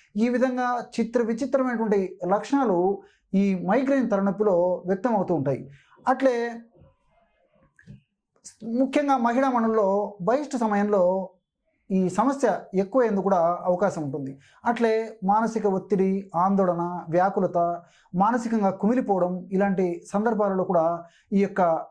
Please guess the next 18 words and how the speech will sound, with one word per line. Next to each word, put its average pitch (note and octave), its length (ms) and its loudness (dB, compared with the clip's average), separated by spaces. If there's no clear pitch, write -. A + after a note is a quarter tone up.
మైగ్రేన్ A#3 420 2
తలనొప్పి F#3 400 0
సమస్య G3 300 0
మరీ A3 160 2
తీవ్ర A3 260 2
రూపం F#3+ 260 -2
దాలుస్తూ E3+ 340 0
కూడా A3 120 2
ఉంటుంది. D3 280 0
ఇలా B3+ 180 0
వివిధ A#3+ 220 2
రకాలైనటువంటి B3+ 560 0
లక్షణాలు A3 420 -2
వివిధ G#3 220 2
రకాలైనటువంటి G#3 640 0
మనుషుల్లో G#3+ 480 0
వివిధ G#3+ 200 0
రకాలుగా A3+ 360 2